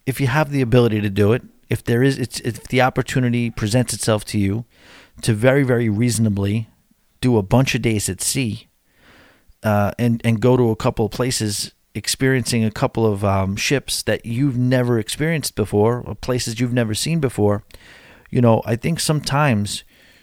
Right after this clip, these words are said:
it's prudent for you to take those opportunities, you know? And then, yeah, yeah, I, I, I've been busting my ass, and I plan to come back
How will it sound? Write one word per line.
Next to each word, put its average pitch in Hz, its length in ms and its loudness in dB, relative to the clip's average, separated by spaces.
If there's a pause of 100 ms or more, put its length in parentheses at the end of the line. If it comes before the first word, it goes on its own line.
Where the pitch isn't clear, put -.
(560)
it's - 180 -4
prudent 135 460 2
for - 120 -6
you 127 80 4
to 113 80 0
take - 280 -2
those 104 160 0
opportunities, 98 880 -4 (240)
you 101 100 -4
know? 113 240 0 (460)
And 113 100 2
then, 143 140 4
yeah, 165 300 0 (340)
yeah, 101 160 -4
I, 104 320 -4
I, 110 40 -4 (280)
I've 120 240 -2
been 185 200 6
busting 110 400 0
my 92 140 0
ass, 110 340 -4 (100)
and 120 300 0
I 117 140 -2
plan 139 320 -2
to 117 80 -8
come 127 260 -2
back 107 320 2